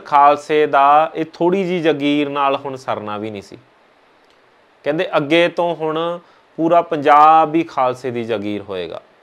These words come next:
ਤੇ ਨਵਾਬ ਕਪੂਰ ਸਿੰਘ ਦੇ ਇਹ ਸ਼ਬਦ ਸੁਣ ਕੇ ਖਾਲਸਾ ਫੌਜਾਂ ਨੇ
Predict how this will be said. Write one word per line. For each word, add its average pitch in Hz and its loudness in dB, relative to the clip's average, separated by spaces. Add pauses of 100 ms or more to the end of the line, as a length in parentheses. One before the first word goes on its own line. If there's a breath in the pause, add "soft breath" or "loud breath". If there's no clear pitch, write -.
ਤੇ 170 0
ਨਵਾਬ 165 4
ਕਪੂਰ 185 -2
ਸਿੰਘ 180 -6
ਦੇ 175 -2
ਇਹ 170 -2
ਸ਼ਬਦ 147 -4
ਸੁਣ 139 -8
ਕੇ 143 0
ਖਾਲਸਾ 160 2
ਫੌਜਾਂ 131 -4
ਨੇ 131 -8